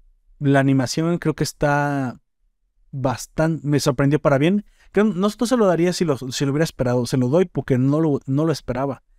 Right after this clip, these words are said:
La animación de esta serie es bastante buena, bastante más de lo que yo me esperaba.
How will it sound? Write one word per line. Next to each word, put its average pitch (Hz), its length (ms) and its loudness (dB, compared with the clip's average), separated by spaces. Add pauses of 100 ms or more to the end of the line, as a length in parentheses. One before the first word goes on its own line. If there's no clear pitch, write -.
(420)
La 139 200 4
animación 139 720 4
de 143 80 4
esta 135 180 -2
serie 143 460 0
es 127 320 -2
bastante 131 720 -2
buena, 135 360 0 (360)
bastante 131 380 0
más 135 260 2
de 135 120 2
lo 120 60 0
que - 140 -6
yo 120 60 2
me 131 60 2
esperaba. 147 480 0